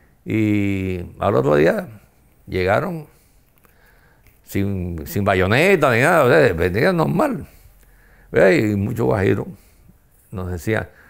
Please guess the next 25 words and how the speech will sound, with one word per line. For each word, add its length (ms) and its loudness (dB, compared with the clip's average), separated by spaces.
"Coño, 240 0
yo 140 0
tengo 200 0
que 60 -2
hacerlo 360 0
porque 280 -2
mi 120 -2
familia 440 -4
no, 340 -8
ya 160 -10
no 160 -12
tiene 200 -6
un 100 -8
kilo 520 -4
hace 180 -10
rato 380 -2
y 60 -6
va 120 -6
aquí 120 -6
y 80 -6
para 320 -4
allá, 80 -2
que 80 -4
había 240 -2
nada". 420 -8